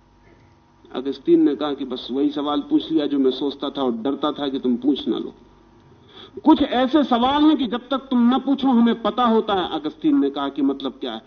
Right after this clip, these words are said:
और पूछा कि हम मुश्किल में पड़े। मुझे पक्की तरह पता है कि समय क्या है, लेकिन तुमने पूछा कि मुश्किल में डाला। आपसे भी कोई पूछे कि समय क्या है, भली भांति आप जानते हैं, वक्त पे ट्रेन पकड़ लेते हैं, बस पकड़ लेते हैं,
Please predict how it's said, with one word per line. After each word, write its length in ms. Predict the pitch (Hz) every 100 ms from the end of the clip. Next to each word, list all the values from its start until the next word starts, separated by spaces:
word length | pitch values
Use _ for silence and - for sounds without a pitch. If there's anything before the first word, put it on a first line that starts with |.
| -
और 100 | 160
पूछा 360 | 160 185 185 185
कि 140 | 156
हम 80 | 139
मुश्किल 320 | 127 120 135
में 140 | 131 120
पड़े। 220 | 113 113 _ _ _ _ - -
मुझे 260 | 175 226 302
पक्की 380 | - - - 311
तरह 200 | 294 277
पता 280 | 262 247 247
है 140 | 233
कि 120 | 226
समय 300 | - 208 208
क्या 200 | 196 180
है, 200 | 165 - - _ _ -
लेकिन 280 | 175 190 180
तुमने 260 | 185 190
पूछा 420 | 165 - 202 220 - - - - 147
कि 60 |
मुश्किल 340 | 127 117 - 127
में 160 | 123
डाला। 300 | 104 95 - - _ _ _ _ _ _ _ _ _ _ _ _ _ _ _ -
आपसे 340 | 143 - -
भी 120 | 185 185
कोई 140 | 175
पूछे 360 | 175 180 175 180
कि 140 | 151
समय 300 | - 151 151
क्या 200 | - 123
है, 260 | - - _ _ _ _ _ _ _ _ _ _ _ _ _ _ _ 98
भली 220 | 110 120
भांति 300 | 147 160 180
आप 200 | 175 170
जानते 320 | 175 196 214
हैं, 80 | 175
वक्त 260 | 156 - -
पे 60 |
ट्रेन 240 | 117 160 180
पकड़ 260 | 185 190
लेते 280 | 190 185 190
हैं, 220 | 185 127
बस 200 | 185 156 -
पकड़ 220 | 180 185
लेते 300 | 190 180 190
हैं, 140 | 196